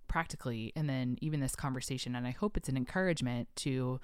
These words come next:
women who are more mature to just make yourselves accessible in those simple ways to share your life. And for younger women,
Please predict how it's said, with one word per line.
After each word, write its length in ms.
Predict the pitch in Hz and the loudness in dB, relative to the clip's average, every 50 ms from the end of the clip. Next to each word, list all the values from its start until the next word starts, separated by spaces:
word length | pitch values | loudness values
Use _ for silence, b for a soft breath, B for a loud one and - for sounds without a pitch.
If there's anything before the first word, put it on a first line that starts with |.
| b b b b b b b b b b | b b b b b b b b b b
women 400 | - 147 160 170 165 156 156 156 | 2 4 4 6 6 4 4 4
who 260 | 143 160 151 143 139 - | 4 2 2 2 2 2
are 460 | - 131 131 131 131 131 131 131 - - | 2 2 4 4 2 2 0 -2 -2 0
more 220 | - 156 170 180 | 0 2 4 4
mature 520 | 180 175 - - - 127 117 113 117 143 156 - | 4 4 2 0 -2 -4 -4 -4 -4 -6 -8 -4
to 320 | - - 151 143 139 135 | 0 2 4 4 4 2
just 280 | - - 160 175 - - | 2 2 0 0 0 0
make 180 | 170 170 143 - | 0 0 0 0
yourselves 320 | 190 - - 190 190 180 | 0 0 2 2 2 2
accessible 640 | 143 - - - 156 156 - 127 - 87 78 107 117 127 | 0 0 0 0 0 0 0 0 -2 -2 -4 -6 -8 -4
in 200 | - 147 147 143 | 0 0 2 2
those 400 | 143 139 139 139 139 139 - - - | 4 4 4 4 2 2 0 -4 -2
simple 440 | - - - - 165 165 175 170 165 | -2 0 2 4 4 4 4 4 6
ways 500 | 147 147 135 117 101 120 147 160 - - b b b b b b b b | 6 6 4 4 2 -2 -2 -2 -2 -4 b b b b b b b b
to 100 | - 143 | -2 0
share 260 | 139 - - 160 165 170 | 0 2 4 4 4 6
your 140 | 165 160 | 4 4
life. 500 | 151 139 120 107 117 160 - - - - - - | 2 2 0 0 0 -2 -4 -4 -8 -8 -2 0
And 280 | 151 143 143 139 143 - | 2 4 4 4 2 0
for 520 | - - 156 147 143 143 139 139 139 143 - - - - - | 0 2 2 4 4 4 4 2 0 -2 -4 -10 -10 -4 -2
younger 260 | 160 151 185 190 185 | 0 2 2 2 2
women, 420 | 147 135 127 123 127 143 190 202 | 2 2 2 2 2 2 2 2